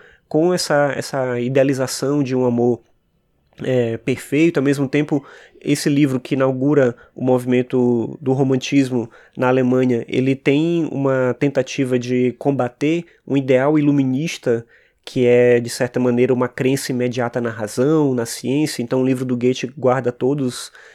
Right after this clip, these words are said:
esses elementos, né, de um apego à natureza, de um apego a essa relação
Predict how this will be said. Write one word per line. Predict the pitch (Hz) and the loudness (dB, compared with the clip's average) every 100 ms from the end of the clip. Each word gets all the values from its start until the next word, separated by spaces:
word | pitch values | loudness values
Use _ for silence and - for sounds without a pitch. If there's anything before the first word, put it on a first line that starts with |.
| _ | _
esses | - 123 - | -4 -4 0
elementos, | 123 120 127 143 - | 2 2 0 -2 -2
né, | 123 | -4
de | 123 | 0
um | |
apego | 123 120 139 143 | -2 0 0 0
à | 139 | 0
natureza, | 127 127 120 139 131 | 0 -2 -2 0 -2
de | 120 127 | -4 -4
um | |
apego | 117 127 131 127 127 - - - | -2 0 0 0 -8 -16 -20 -6
a | 120 | -6
essa | - 123 | -4 -4
relação | 127 120 - 127 127 | -2 -4 -2 -2 0